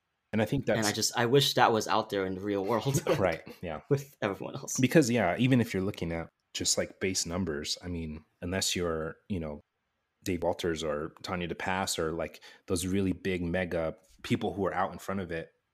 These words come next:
Speaker 1: you know, it's hard to even, like, yeah, we're making an impact, which I think is still important, of course, but, but yeah, as a group even, we're still not making as big of an impact as, as what probably should be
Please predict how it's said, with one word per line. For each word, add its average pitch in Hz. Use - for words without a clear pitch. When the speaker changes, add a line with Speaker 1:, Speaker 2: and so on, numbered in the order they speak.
Speaker 1:
you 87
know, 78
it's 85
hard 92
to 87
even, 85
like, 98
yeah, 101
we're 92
making 82
an 98
impact, 82
which -
I 80
think -
is 82
still 110
important, 82
of 78
course, 85
but, 80
but 85
yeah, 78
as 90
a 82
group 87
even, 76
we're 76
still -
not 82
making 80
as 90
big 80
of 80
an 80
impact 78
as, 78
as 82
what 92
probably 85
should -
be 82